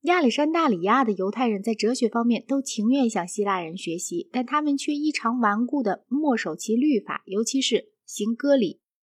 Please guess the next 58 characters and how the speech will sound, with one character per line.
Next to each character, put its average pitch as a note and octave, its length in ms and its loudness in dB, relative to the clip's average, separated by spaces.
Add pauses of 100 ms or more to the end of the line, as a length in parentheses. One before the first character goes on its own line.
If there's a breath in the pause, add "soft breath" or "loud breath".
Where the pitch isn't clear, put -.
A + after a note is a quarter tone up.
(120)
守 - 260 -2
安 B3 220 0
息 D4 240 0
日 D#4 280 0
以 F3 160 -8
及 G#3+ 160 -2
不 B3 160 -2
吃 C#4 160 -4
猪 D4+ 200 -2
肉 D4+ 120 4
和 - 240 -4
其 A#3 160 -6
他 B3 160 2
不 D4 180 -2
洁 D#3 240 -4
的 A#3 140 2
肉 C#4 180 0
类 E3 140 -2
等。 - 180 -8 (1040)
从 D#4+ 300 2
尼 D#4 80 0
希 F4 200 -2
米 C#4+ 140 2
到 A3+ 160 0
公 C#4 220 0
元 C4 160 2
七 D4 200 -2
十 D4 160 -2
年 G3 280 -4
耶 C#4 100 0
路 C#4+ 160 0
撒 C4+ 220 -2
冷 A3 120 0
陷 C#4 300 -2
落 C#4 180 2
为 A3 220 2
止， - 340 -2 (240 soft breath)
他 - 140 0
们 E4+ 140 0
重 F#4+ 200 6
视 D#4+ 160 -2
律 E4+ 200 6
法 C3 160 0
的 F3 80 -6
程 G#3 280 -2
度 C#4 120 2
是 B3+ 160 0
与 E3 120 -4
日 G3+ 200 0
俱 A3 180 -2
增 B3+ 320 -2
的。 C4 140 0 (300 soft breath)
他 F4 120 -2
们 G4 100 0
不 D#4+ 200 -4
再 E4 180 2
容 G#3+ 220 -2
忍 A#3 260 -2